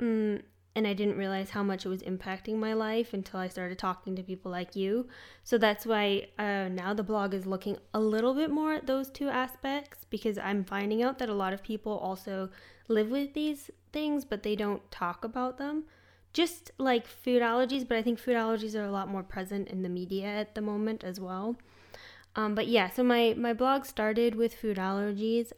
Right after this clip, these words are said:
You know, as an adult with food allergies, sometimes it feels very isolating. And it's kind of a weird thing to manage, because I felt for a long time that food allergies were seen as, like, a children's disease.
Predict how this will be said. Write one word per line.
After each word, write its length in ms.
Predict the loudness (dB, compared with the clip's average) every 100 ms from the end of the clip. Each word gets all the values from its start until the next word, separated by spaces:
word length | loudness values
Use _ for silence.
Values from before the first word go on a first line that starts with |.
| _ _ 0
You 140 | 4
know, 200 | 6 4
as 200 | 4 0
an 100 | 0 -2
adult 300 | -2 2 2
with 120 | 0
food 220 | -2 2
allergies, 580 | 4 4 2 2 0 -2 -8 -12
sometimes 480 | -4 -4 -2 -2 -2
it 120 | -4
feels 220 | -4 -4
very 220 | -4 -4
isolating. 840 | -6 -8 -8 -8 -4 -2 0 -2 -4 -12 -20 -20 -20 -20 -20 _
And 120 | 4
it's 160 | 4 2
kind 200 | 0 2
of 100 | 4
a 100 | 4
weird 320 | 4 4 4
thing 220 | 2 0 2
to 100 | 2
manage, 640 | 2 0 0 0 0 -6 -8 -8
because 540 | 0 0 4 4 4 -2 -12 -20 _ -6
I 80 | -6
felt 420 | -2 0 0 -2
for 140 | -2
a 60 | 2
long 240 | 4 2
time 260 | 0 -2 0
that 180 | -2 -2
food 200 | -2 0
allergies 480 | 0 -2 -2 -4
were 100 | -4
seen 320 | -6 -4 -4 -4
as, 100 | -6
like, 140 | -10
a 60 | -10
children's 540 | -12 -10 -6 -4 -4
disease. 520 | -6 -4 -2 -4 -6